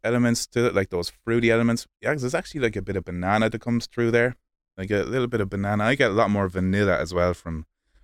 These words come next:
from this whiskey than I do from the Tully Original. But, uh,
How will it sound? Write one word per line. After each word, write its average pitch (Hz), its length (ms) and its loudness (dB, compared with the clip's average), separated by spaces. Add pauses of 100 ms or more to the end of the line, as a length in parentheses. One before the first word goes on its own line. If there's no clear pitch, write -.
(160)
from 87 160 -6
this 92 200 -2
whiskey 90 260 -4
than 87 160 -8
I 85 80 -4
do 82 320 -4 (400)
from 87 320 0
the - 140 -2
Tully 92 240 0
Original. 90 420 -2 (180)
But, 90 180 -4
uh, 85 180 -4